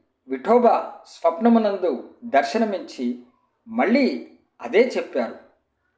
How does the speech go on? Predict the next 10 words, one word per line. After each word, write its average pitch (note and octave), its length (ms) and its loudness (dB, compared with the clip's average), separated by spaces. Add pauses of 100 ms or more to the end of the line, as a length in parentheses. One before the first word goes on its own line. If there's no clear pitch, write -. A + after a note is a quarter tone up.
(3250)
అతను E3 600 2 (340)
వెంటనే F3+ 760 0 (140)
అక్కలకోటకు G3+ 640 0
వెళ్ళి D#3+ 520 -2 (220)
శ్రీ D#3+ 380 -6 (120)
స్వామి G#3 400 2
సమర్థను F3 680 -4 (560)
మూడు E3 240 0
సంవత్సరాలు F#3+ 760 0 (100)
సేవించుకున్నారు. D3 960 -4